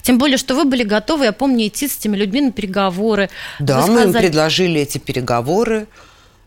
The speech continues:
Speaker 2: Э, они не захотели идти на мировое соглашение, мы им предлагали. Они от мирового соглашения отказались, поэтому мы были вынуждены подать иск в суд.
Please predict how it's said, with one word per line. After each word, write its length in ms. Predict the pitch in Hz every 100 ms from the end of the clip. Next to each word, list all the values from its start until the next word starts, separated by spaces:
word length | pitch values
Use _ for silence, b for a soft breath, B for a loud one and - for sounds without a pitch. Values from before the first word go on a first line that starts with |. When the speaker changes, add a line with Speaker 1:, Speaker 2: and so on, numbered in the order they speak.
| _ -
Speaker 2:
Э, 840 | 147 139 127 107 117 110 107 85 - - 98 - _ _ -
они 640 | 127 139 185 190 127 117 104 - - - - - - - - _ _ _ _ - _ _ _
не 460 | 120 127 113 170 196
захотели 640 | 165 - 120 - 214 226
идти 180 | 220 214
на 100 | 180
мировое 440 | 180 185 202 180 160
соглашение, 520 | 185 196 214 127 107
мы 100 | 107
им 60 |
предлагали. 600 | 107 110 113 127 120 107 B B B -
Они 180 | 202 170
от 100 | 151
мирового 360 | 127 123 127
соглашения 560 | 127 143 165 - 233 240
отказались, 500 | - 277 339 320 -
поэтому 300 | 247 - 220
мы 60 | 196
были 180 | 185 185
вынуждены 520 | 202 202 151 165 156
подать 440 | - 139 151 -
иск 260 | - 156 -
в 40 |
суд. 280 | - 320 320